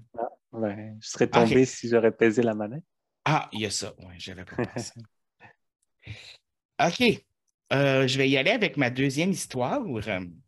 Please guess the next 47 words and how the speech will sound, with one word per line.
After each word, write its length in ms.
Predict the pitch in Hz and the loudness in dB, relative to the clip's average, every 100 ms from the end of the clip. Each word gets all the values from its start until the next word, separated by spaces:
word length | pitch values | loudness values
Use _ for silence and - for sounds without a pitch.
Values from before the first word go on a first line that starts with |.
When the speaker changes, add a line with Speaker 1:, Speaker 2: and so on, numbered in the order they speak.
| _ _ _ _ _ - - - - - 110 | _ _ _ _ _ -18 -18 -18 -20 -16 -10
Speaker 2:
Vraiment 420 | 113 123 123 123 | -2 2 2 2
pas 200 | 123 107 | 0 0
long, 180 | 113 139 | 0 0
comme 180 | 123 | -2
je 60 | 117 | -2
vous 60 | 107 | -4
ai 40 | |
dit, 160 | 110 131 | -4 -4
pour 180 | 110 | -4
remplacer 440 | 107 104 107 104 123 | -4 -2 -4 -2 -2
le 100 | 117 | -2
jeune 240 | 104 101 | 0 0
homme, 180 | 117 135 | 0 -2
j'ai 160 | 107 98 | -4 -6
juste 200 | 98 - | -8 -4
pris 140 | 131 | -6
deux 220 | 120 120 | -2 -2
mini-histoires, 840 | 123 104 113 98 - 87 92 143 143 | -2 -2 -4 -4 -8 -6 -6 -6 -8
là. 120 | 131 _ _ - | -10 _ _ -8
Julie 320 | 117 151 175 | -2 0 0
se 120 | - - | 0 0
réveille. 560 | 143 120 113 110 95 - - | -2 0 -4 -6 -10 -14 -4
À 80 | 131 | -2
la 120 | 135 | 0
seconde 480 | - 185 180 214 262 | 0 0 0 0 0
où 60 | 196 | -2
qu'elle 160 | 147 | -4
se 80 | - | -4
réveille, 280 | 123 147 202 | -4 0 0
elle 80 | 143 | -2
se 80 | 113 | -6
rend 100 | 104 | -4
compte 200 | 143 165 | -4 -4
qu'il 100 | 123 | -6
y 20 | |
a 40 | |
quelque 140 | 113 - | -6 -6
chose 220 | 127 - | -8 -8
qui, 120 | - - 90 - | -14 -18 -20 -16
qui 100 | 107 | -12
fonctionne 500 | - 104 - 104 98 | -8 -8 -6 -6 -6
pas. 240 | 110 113 - - - - - _ _ _ _ - | -8 -10 -14 -20 -20 -20 -20 _ _ _ _ -6
Elle 100 | 123 | -4
est 40 | 123 | 0
comme 340 | 170 180 - _ _ | 2 0 -4 _ _
pognée 340 | 143 131 165 220 | -2 2 2 0
sur 260 | 147 113 | -2 -6